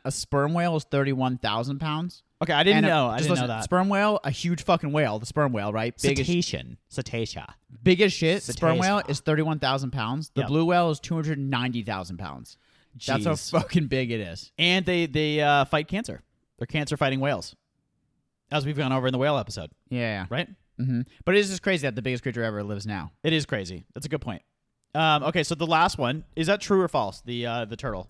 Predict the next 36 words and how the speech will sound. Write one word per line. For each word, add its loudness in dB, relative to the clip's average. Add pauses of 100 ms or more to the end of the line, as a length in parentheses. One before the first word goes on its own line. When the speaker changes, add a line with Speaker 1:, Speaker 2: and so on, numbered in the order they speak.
Speaker 2:
by -6
the -6
way. -8
Speaker 1:
Well, -2
it's -4
true 0
'cause -10
you -8
sent -6
me -8
a -10
picture -10
of -14
it. -18 (540)
Speaker 2:
But 4
it 2
could 2
be. 0
There's, 0
there's -2
plenty -4
of -2
museums -4
that, -4
of -4
Sasquatch. -4
You -4
know, -4 (120)
everything -4
in -4
there 0
is -4
Speaker 1:
It's -14
definitely -4
Speaker 2:
fake. -8
Speaker 1:
true. -12